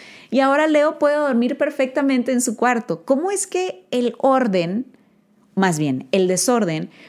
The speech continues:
puede causar miedo y temor con los niños, ¿no? Y pues incluso ya de adultos.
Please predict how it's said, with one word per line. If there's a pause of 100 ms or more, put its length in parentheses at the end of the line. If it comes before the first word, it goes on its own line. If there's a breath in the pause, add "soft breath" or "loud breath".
(100 loud breath)
puede
causar
miedo
y
temor (340)
con
los
niños,
¿no?
Y
pues
incluso
ya
de
adultos.